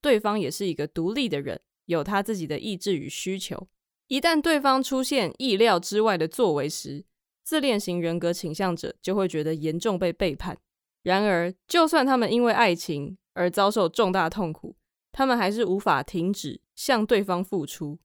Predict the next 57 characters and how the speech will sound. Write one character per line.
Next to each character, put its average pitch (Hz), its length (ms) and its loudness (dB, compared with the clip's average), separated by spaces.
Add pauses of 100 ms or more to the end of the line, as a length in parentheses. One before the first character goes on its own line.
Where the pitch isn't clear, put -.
(200)
因 254 140 2
为 247 120 4
对 214 180 4
方 190 180 0
还 180 180 -4
在 180 180 2
自 196 140 -2
己 143 100 -10
的 139 100 -4
体 143 280 -12
内， 160 220 -6 (340)
直 285 160 0
到 330 180 6
他 294 160 2
们 226 280 0 (100)
终 311 220 2
于 202 120 0
可 202 160 -2
以 202 100 2
把 170 160 -2
对 202 220 0
方 165 360 -4 (200)
从 185 260 -2
自 220 120 -8
己 160 120 -6
身 - 180 -2
上 180 260 -2
吐 262 260 0
出 220 220 -2
来 156 160 0
的 165 80 -2
那 170 180 -2
一 151 40 -6
刻 175 220 -4
为 139 220 -6
止。 - 240 -12 (340)
此 175 260 0
后， 226 360 2
他 220 160 0
们 202 120 2
就 196 140 0
会 196 160 2
瞬 202 280 2
间 190 220 0
变 196 200 -2
成 147 180 -8
陌 190 220 0
生 160 260 -4
人， 147 240 -8 (280)
对 277 200 2
于 190 120 0
对 208 180 2
方 185 340 0
不 233 160 0
闻 156 160 2
不 151 200 -6
问， 165 180 -2